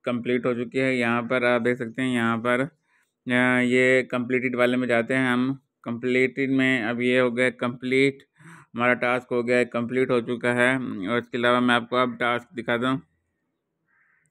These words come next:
यहाँ पर पहले ज़ीरो था, अब वन आ चुका है। अ, टोटल टास्क हमारे कंप्लीट हो चुके हैं। और इसके अलावा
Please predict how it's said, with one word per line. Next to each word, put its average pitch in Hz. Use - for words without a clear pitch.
यहाँ 117
पर 120
पहले 127
ज़ीरो 120
था, 123
अब 120
वन 123
आ 127
चुका 120
है। 135
अ, 190
टोटल 127
टास्क 123
हमारे 120
कंप्लीट 120
हो 123
चुके 117
हैं। 123
और 120
इसके 117
अलावा 117